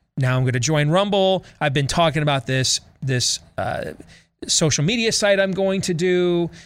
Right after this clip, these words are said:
uh, and for months and months and months with, like, no start. Now maybe it's gonna debut, like, next week.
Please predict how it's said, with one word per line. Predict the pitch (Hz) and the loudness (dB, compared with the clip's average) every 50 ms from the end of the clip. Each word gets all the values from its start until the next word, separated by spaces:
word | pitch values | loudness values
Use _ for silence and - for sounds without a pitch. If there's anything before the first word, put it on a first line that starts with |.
| - _ _ - | -20 _ _ -4
uh, | 143 139 139 139 139 135 139 147 - | -2 -2 0 0 0 0 0 -2 -2
and | - 160 151 156 151 151 156 160 | -2 -2 0 0 0 0 0 -2
for | - - 151 | -2 -2 -2
months | 143 175 220 240 220 - 208 | 0 2 0 0 0 0 0
and | 196 196 | 0 0
months | 202 208 190 - | 0 0 0 0
and | 196 180 | -2 -2
months | 180 185 190 190 170 - | 0 0 0 -2 -2 -4
with, | - 139 | -4 -2
like, | 147 147 139 127 | -2 -2 0 0
no | 143 160 170 175 | 0 0 0 2
start. | 165 - - - 170 170 175 - | 2 0 0 2 0 0 0 0
Now | 143 160 170 170 | 0 0 0 0
maybe | 156 160 165 151 160 | 0 -2 -2 -2 -2
it's | 151 - | -4 -4
gonna | - 160 151 | -4 -2 -2
debut, | 139 120 160 160 151 165 160 | -2 0 -2 -2 -2 -2 -2
like, | 143 143 139 135 | -2 -2 -2 -4
next | 151 156 147 - - | -6 -6 -4 -6 -4
week. | 165 165 160 156 | -4 -4 -4 -6